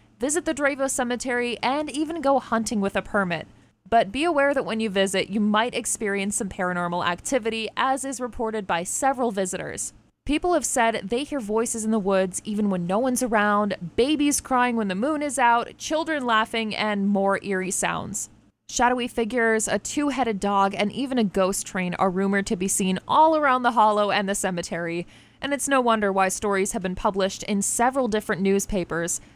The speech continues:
There's even a couple of published books that talk about Dead Man's Hollow. At this point, it's no surprise that this place is considered one of the nation's most haunted spots, taking into consideration its very long and very dark history.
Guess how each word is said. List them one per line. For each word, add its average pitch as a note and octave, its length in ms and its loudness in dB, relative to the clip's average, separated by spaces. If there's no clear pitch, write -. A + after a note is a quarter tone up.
There's B3 200 2
even F#4 220 4
a E4 60 0
couple B3 320 0
of G#3 100 -4
published A#3+ 580 0
books G#3 300 0
that F3+ 140 -2
talk G3+ 260 -2
about F3+ 240 0
Dead F3 180 0
Man's E3 260 -4
Hollow. - 440 0
At A3+ 140 2
this C4+ 160 -4
point, B3 340 -4
it's A3+ 260 -2
no A3+ 180 2
surprise F#3+ 480 2
that G3+ 100 -6
this G#3+ 160 -2
place G#3+ 360 -2
is - 200 -4
considered A3 540 -2
one A#3 160 0
of D4 80 -2
the D#4 80 -2
nation's A#3 500 -2
most G3 480 2
haunted G#3+ 460 0
spots, F3+ 480 2
taking D#4+ 360 -2
into C4+ 120 0
consideration A3 880 0
its G#3 240 -2
very B3+ 380 2
long A#3 380 4
and G#3+ 340 0
very A#3+ 340 2
dark G#3 400 0
history. F3 560 -6